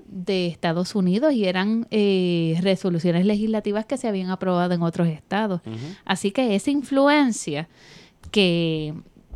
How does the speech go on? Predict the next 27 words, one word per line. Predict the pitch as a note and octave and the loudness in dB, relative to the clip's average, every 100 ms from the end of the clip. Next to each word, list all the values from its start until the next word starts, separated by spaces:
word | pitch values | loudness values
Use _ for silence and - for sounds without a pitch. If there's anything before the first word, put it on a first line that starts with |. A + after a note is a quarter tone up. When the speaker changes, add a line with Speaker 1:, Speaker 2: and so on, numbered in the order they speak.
| - - G#3+ F3+ | -16 -14 -12 0
Speaker 1:
yo | G3 | 2
no | F#3 A3+ | 4 2
sé | B3 A#3+ | 2 -2
si | - G#3 | 0 0
es | G3+ G#3 | 0 -2
que | - | -4
le | G3 F3 | 0 0
va | E3 E3+ F3+ | 2 2 2
mal | F3+ F#3 A3 A3 | 2 2 2 0
en | F#3 F3 | 0 2
el | F3 | 2
reclutamiento, | F3+ F3 F#3+ F3 D#3 D#3 D#3+ F#3 A#3 B3+ B3 G#3+ | 2 2 2 2 2 2 0 0 2 0 0 -4
que | - F3+ | -2 0
tengan | F3 F3 G3+ A3 | 2 4 4 4
que | A3+ G#3+ | 4 4
Speaker 2:
<laughs> | |
Speaker 1:
utilizar | G#3+ G#3+ A3 - F#3 G3 | 6 6 4 4 6 6
el | A#3 - F#3+ F#3 | 4 6 6 8
asunto | G3 G#3+ G3 G3+ G#3+ | 8 6 4 4 6
político, | F#3+ E3+ F#3+ D4+ C#4+ A3 E3 | 6 6 4 0 0 0 0
¿verdad? | F3 G#3 | 2 2
Pero | D#4 A3 F3 C#3 - - - | 4 6 4 2 -12 -18 0
ese | A3+ A#3 D4+ | 0 4 4
meterse | D4+ D4 C#4+ C#4+ C4 - D#3+ F3 | 4 4 6 6 4 0 -4 -2
en | G3+ G#3 | -4 0
el | G#3+ | 0
Estado | G#3+ - - B3+ A3+ E3+ F#3 | 0 -2 4 4 6 2 0